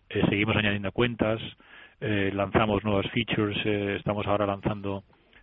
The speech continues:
por ejemplo, eh, una cosa que se habla mucho en el mercado, que es el, todo el tema del Customer Experience Management, ¿no? Nosotros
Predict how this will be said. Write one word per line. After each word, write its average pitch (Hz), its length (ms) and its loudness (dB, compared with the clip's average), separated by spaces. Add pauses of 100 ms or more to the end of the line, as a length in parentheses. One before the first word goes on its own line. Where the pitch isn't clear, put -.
(120)
por 104 100 -2
ejemplo, 101 680 -2
eh, 95 400 -2 (200)
una 113 180 -4
cosa 104 240 0
que 95 140 0
se - 40 0
habla 104 200 0
mucho 107 220 -2
en 101 60 0
el 95 60 -4
mercado, 117 340 0
que 104 100 -2
es 98 60 0
el, 95 220 -2 (380)
todo 98 140 0
el 98 60 0
tema 98 180 2
del 92 100 -2
Customer 101 400 2
Experience 98 420 -2
Management, 107 520 0
¿no? 107 220 -4
Nosotros 104 380 -2